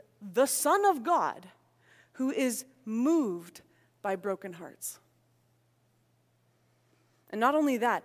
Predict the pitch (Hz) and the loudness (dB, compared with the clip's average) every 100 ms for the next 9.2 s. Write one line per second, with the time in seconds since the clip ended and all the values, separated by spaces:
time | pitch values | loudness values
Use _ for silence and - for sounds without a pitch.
0 | - - 233 233 - 294 311 277 233 220 | -6 -2 2 2 2 0 0 -2 -4 -6
1 | 247 311 170 120 214 - 208 208 208 226 | -4 -4 -6 -10 -16 -14 -14 -10 -10 -8
2 | - 294 - 254 226 214 214 185 220 214 | -6 -8 -6 -6 -6 -6 -8 -4 -4 -4
3 | 196 - 190 175 175 208 233 - 160 - | -6 -8 -10 -10 -6 -4 -4 -8 -14 -16
4 | - - - 233 - 247 285 - 339 302 | -20 -20 -8 -8 -6 -6 -6 -2 -2 -2
5 | 202 180 - 196 202 190 214 302 311 285 | -2 -4 -4 -6 -8 -6 -4 -4 -4 -4
6 | 208 220 185 165 175 185 202 233 247 220 | -4 -6 -8 -12 -12 -6 -2 0 0 -4
7 | 202 190 - 262 - 175 170 202 196 208 | -4 -6 -10 -12 -10 -10 -10 -10 -8 -4
8 | 269 247 190 180 202 226 - 208 - 175 | 0 0 -2 -6 -6 -6 -8 -10 -10 -12
9 | 139 | -14